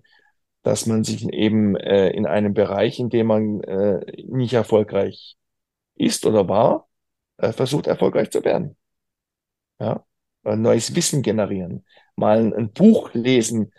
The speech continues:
mal, ähm, sich, ähm, schlau machen, ein Experte werden auf einem Bereich, äh, in dem man, äh, eben kein Experte ist. Weil ich finde, Investitionen in sich selber,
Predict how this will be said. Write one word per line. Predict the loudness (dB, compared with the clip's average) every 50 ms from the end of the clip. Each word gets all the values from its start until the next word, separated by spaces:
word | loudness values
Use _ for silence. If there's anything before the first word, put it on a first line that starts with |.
| _ _ _ -8
mal, | -4 -2 0 2 2 2 2 2 2 0 0 0 0 0
ähm, | 2 2 2 2 2 2 2 2 0 0 -2 -2 -2 -4 -4 -6 -8 -10
sich, | -6 -4 -4 -4 -4 -6 -4 2
ähm, | 4 6 6 8 8 6 4 4 0 -4 -8 -12 -16 -20 -20 _ _ -20 -20 -20 _ _ _ _ -10
schlau | -6 2 6 6 6 8
machen, | 6 4 4 2 0 -4 -4 -6 -10 -20 -20 -14 _
ein | 2 2 2 2
Experte | 0 -2 -2 -4 -2 4 4 4 4 4 4 4 6 8
werden | 8 6 6 6 4
auf | 2 2 2
einem | 0 0 4
Bereich, | 4 4 6 6 6 4 4 2 -4 -12 -16 _ _ _ _ _ _ _ 0
äh, | 2 2 4 2 2 -2
in | -2 0
dem | 2 2 2
man, | 2 -2 -2 -2 -6
äh, | -8 -6 -4 -2 0 2 2 0 0
eben | -2 -4 -4 -4 -4 -6 -6 -8 -10 -12 -4
kein | 0 0 0 0
Experte | -2 -10 -8 -4 -2 -2 -2 -2 -2
ist. | 0 0 0 0 -2 -8 -10 -12 _ _ _ _ _ _ _ _ _ _ _ _ -4
Weil | 0 2 2 2 0
ich | -4 -2 2
finde, | 2 2 2 2
Investitionen | 0 0 2 0 0 0 -4 -2 2 4 4 6 4 2
in | 0 -2 -4
sich | -4 -6 -4 2
selber, | 4 4 6 6 4 2 2 0